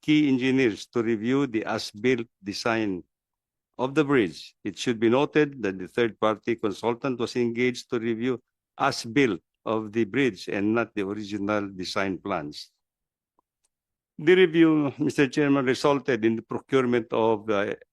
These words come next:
the retrofitting works to address the observed defects. From the above findings of the fact, uh, from the above findings of fact, the D P W H submits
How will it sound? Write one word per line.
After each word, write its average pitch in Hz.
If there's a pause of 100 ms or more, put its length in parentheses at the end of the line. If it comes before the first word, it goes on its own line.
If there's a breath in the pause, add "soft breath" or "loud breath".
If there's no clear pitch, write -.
(200)
the 123
retrofitting 127
works 117
to 107
address 107
the 104
observed 98
defects. - (580)
From 139
the 135
above 131
findings 160
of 117
the 117
fact, 107 (160)
uh, 127
from 127
the 123
above 131
findings 110 (200)
of 107
fact, - (560)
the 107
D 147
P 160
W 147
H 147
submits 127